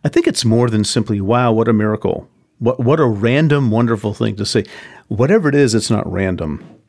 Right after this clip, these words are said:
It has meaning. It has theological meaning. We just don't know what it is. At least I don't.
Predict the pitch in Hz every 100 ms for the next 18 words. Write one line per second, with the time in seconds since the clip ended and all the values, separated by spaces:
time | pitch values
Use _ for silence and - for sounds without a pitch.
0 | _ _ _ _ - - 120 127 113 113
1 | 113 104 98 104 - 117 101 101 113 127
2 | 123 131 131 135 - - - - 98 98
3 | 120 127 127 120 107 104 95 92 87 -
4 | - - _ _ _ _ _ _ _ _
5 | _ _ _ _ - 110 113 127 92 78
6 | -